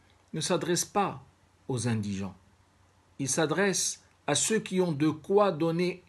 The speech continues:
afin qu'ils fassent leurs achats en double, en triple, ou même plus,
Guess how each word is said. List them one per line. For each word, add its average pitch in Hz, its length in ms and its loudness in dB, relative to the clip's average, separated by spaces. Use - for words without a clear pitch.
afin 214 400 0
qu'ils 165 560 0
fassent - 720 2
leurs 165 300 2
achats 180 420 0
en 180 140 2
double, 160 380 0
en 190 140 0
triple, 147 420 -2
ou 185 100 0
même 196 180 4
plus, 247 520 -2